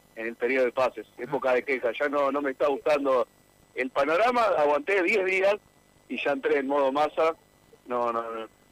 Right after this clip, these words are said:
Speaker 1: Me, me empiezan a preocupar la, la, las pocas llegadas, la, quizás la, las bajas importantes que se puedan dar, los nombres que están sonando para reemplazarlos, así que bueno,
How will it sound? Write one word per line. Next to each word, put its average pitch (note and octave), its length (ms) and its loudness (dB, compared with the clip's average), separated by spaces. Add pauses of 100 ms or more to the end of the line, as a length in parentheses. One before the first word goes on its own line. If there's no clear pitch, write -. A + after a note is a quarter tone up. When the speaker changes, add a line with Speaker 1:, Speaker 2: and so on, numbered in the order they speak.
(120)
Speaker 1:
Me, B2 120 -6
me B2+ 140 -6
empiezan D#3 360 -2
a D3 60 2
preocupar C#3+ 540 0
la, C3 200 4
la, B2 180 -4
las B2 140 -6
pocas C3+ 300 -2
llegadas, D#3+ 640 4
la, B2+ 100 -2
quizás C#3+ 300 -2
la, C3 200 2 (360)
las C3+ 160 0
bajas D3 320 0
importantes C#3+ 500 0
que C#3 80 -2
se C3+ 120 -6
puedan D3+ 280 2
dar, F#3+ 160 4
los D3 140 2
nombres D3 260 -2
que C3+ 60 -4
están C#3+ 220 0
sonando D3+ 420 0
para A2 200 2
reemplazarlos, E3+ 640 0
así B2+ 200 -4
que B2 80 -2
bueno, A#2+ 220 0